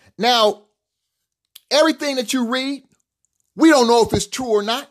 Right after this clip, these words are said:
So I'm not sitting up here saying it's true and I'm not saying it's not. But everything that, uh, that you read on the internet, you see on T V, or even when you read in regular,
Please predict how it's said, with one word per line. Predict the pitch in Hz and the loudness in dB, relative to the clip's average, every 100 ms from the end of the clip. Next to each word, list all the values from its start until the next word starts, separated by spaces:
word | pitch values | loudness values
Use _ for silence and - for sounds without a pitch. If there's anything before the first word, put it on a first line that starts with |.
| - | -6
So | 240 262 | -2 -2
I'm | 285 | -2
not | 254 | -4
sitting | - 233 | -4 -4
up | 240 | -2
here | 240 | -2
saying | 226 247 240 214 | -4 -2 -2 -4
it's | 180 | -6
true | - 277 | -4 -2
and | 285 | 0
I'm | 226 | 0
not | 226 220 | -2 -2
saying | 240 240 | -4 -4
it's | 240 247 | -6 -4
not. | 339 - _ _ _ _ _ _ _ - | -6 -6 _ _ _ _ _ _ _ -4
But | 226 247 | -2 2
everything | 277 262 269 254 | 0 0 -4 -2
that, | 240 233 _ _ _ _ | -2 -4 _ _ _ _
uh, | 196 175 156 143 - _ _ _ - | -2 0 0 -2 -10 _ _ _ -8
that | 208 233 | -6 -4
you | 208 | -6
read | 233 254 247 | -4 -4 2
on | 220 202 | 2 0
the | 220 | 0
internet, | 233 220 220 269 - _ | -2 0 -4 -6 -10 _
you | 185 | -10
see | - 247 | -8 -4
on | 226 208 | -4 -4
T | 233 220 | -4 -4
V, | 196 254 285 _ _ | -4 -6 -8 _ _
or | 202 214 | 0 2
even | 262 262 254 | 2 0 0
when | 254 | 0
you | 254 | 0
read | 226 254 269 | -2 -2 -4
in | 247 | -2
regular, | 208 269 262 247 | 0 0 -2 -8